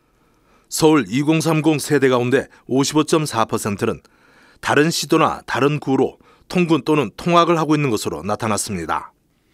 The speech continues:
특히 이공삼공 세대 가운데 사십육점육 퍼센트는 스트레스를 느끼고 있다고 답했습니다. 주된 원인은 이십삼 퍼센트가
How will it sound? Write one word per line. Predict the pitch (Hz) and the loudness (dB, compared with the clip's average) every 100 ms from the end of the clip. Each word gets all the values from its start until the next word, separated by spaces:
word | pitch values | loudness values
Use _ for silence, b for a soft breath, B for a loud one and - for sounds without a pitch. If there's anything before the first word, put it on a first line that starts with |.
| b b b b b b - | b b b b b b -8
특히 | 160 120 - B | -2 -2 -4 B
이공삼공 | 117 147 170 147 160 156 160 113 | -2 2 2 0 0 2 0 0
세대 | 147 143 | 0 4
가운데 | 139 131 131 - - B | 4 2 0 -2 -6 B
사십육점육 | - 123 127 160 147 127 175 123 110 110 | 0 2 2 0 -2 0 0 0 -2 0
퍼센트는 | 139 135 117 127 - B B B B | -2 -2 -2 -4 -4 B B B B
스트레스를 | - - 185 160 - 117 101 | -4 2 2 2 0 0 0
느끼고 | 131 - 156 147 | -4 -4 -2 0
있다고 | - 87 78 | 0 -6 -6
답했습니다. | - - 107 - 90 76 - - _ _ _ b b b b b b b | -10 -6 -6 -4 -6 -6 -8 -12 _ _ _ b b b b b b b
주된 | - 131 160 151 | -2 2 2 2
원인은 | 113 131 170 151 b b | 0 0 -2 -4 b b
이십삼 | 131 127 - 147 | -6 -6 -6 -4
퍼센트가 | 147 139 117 127 120 | -2 -2 -2 0 -2